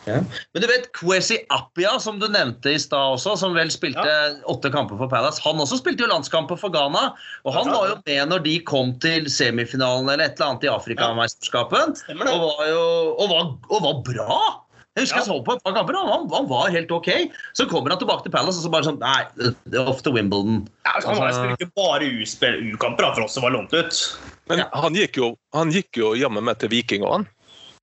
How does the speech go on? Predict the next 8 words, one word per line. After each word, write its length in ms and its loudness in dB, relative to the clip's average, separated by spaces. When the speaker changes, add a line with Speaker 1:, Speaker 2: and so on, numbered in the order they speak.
Speaker 2:
Ja. 140 0
Speaker 1:
Ja, 180 2
det 180 0
gjorde 260 2
han. 260 -2
Speaker 3:
Han 0 -
Speaker 1:
Stemmer. 320 -2
Speaker 3:
spilte, 320 0